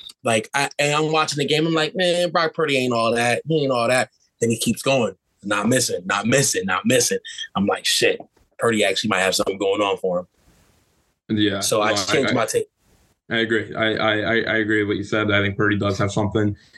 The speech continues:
Speaker 2: Just get the ball in the hands of the playmakers, let them make plays. Um, piggyback what Matt said as well. Um,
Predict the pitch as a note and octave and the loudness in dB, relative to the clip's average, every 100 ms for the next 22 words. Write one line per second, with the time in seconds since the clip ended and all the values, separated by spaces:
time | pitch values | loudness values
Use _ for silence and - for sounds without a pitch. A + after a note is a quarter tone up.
0 | - G2+ - A#2 A2+ A2+ A2 G#2+ A2 G#2 | -6 -4 -2 -2 0 0 0 0 0 0
1 | G#2+ A2+ A2 A2 A2 G#2 G2+ F#2+ G2+ F2+ | -2 0 0 2 0 0 0 0 0 0
2 | A#2+ A#2+ A#2 A2 - - - - G2 G2+ | 0 0 0 -4 -10 -6 -6 -4 0 0
3 | G2 - A#2+ A#2 A2+ - A2 G2+ G#2+ F#2 | 0 -2 -2 0 0 0 -2 0 0 -2
4 | - A2+ G2+ G#2 G#2+ G#2+ - - F#2+ G2 | -2 -2 0 0 0 0 -2 -4 0 2
5 | G#2 G#2 | 2 2